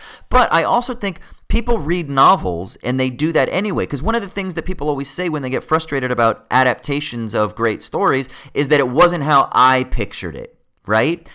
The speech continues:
They don't like the cinematic adaptation because that's not how the character looked in my mind, or that's not how the landscape was in my mind. My imagination was able to create so much more.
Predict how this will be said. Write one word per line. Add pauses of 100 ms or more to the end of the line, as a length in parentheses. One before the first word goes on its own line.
They
don't
like
the
cinematic
adaptation
because
that's
not
how
the
character
looked
in
my
mind,
or
that's
not
how (260)
the
landscape
was
in
my
mind.
My
imagination
was
able
to
create
so
much
more.